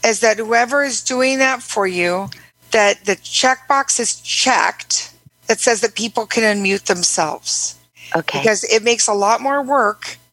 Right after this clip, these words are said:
Speaker 1: if you have to give them permission, like we're doing here in webinar, we have to give you permission to talk. You don't even have a mute button, right?
Speaker 2: Right.
Speaker 1: So it's like that. If you decide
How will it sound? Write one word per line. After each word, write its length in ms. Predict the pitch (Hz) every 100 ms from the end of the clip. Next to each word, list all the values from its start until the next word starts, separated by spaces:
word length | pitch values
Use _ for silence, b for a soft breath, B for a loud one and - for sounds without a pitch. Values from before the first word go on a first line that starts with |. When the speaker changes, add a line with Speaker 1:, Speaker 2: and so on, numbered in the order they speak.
| _ -
Speaker 1:
if 200 | 202 - 190
you 300 | 180 240 233
have 240 | 233 -
to 100 | -
give 300 | 175 226 196
them 120 | 226
permission, 440 | 202 220 214 - 214
like 180 | 208
we're 100 | 262
doing 300 | 254 277 269
here 440 | 240 247 277 190 190
in 200 | - 196
webinar, 540 | 202 233 269 285 294 247
we 220 | 254 208
have 240 | 269 247 -
to 80 | 196
give 280 | 233 240
you 140 | 220 226
permission 500 | - 214 190 - 185
to 120 | 170
talk. 400 | - 196 156 - B B B
You 100 | -
don't 160 | 233 262
even 200 | 226 202
have 260 | 196 247 220
a 80 |
mute 260 | 180 170 -
button, 380 | - - - -
right? 400 | 180 175 202 - - B B B -
Speaker 2:
Right. 220 | 151 311 240
Speaker 1:
So 280 | 202 202 -
it's 260 | 220 -
like 360 | 254 254 285 -
that. 260 | 302 294 294
If 200 | 240 -
you 240 | 240 277 269
decide 920 | 226 247 - 277 269 262 254 254 254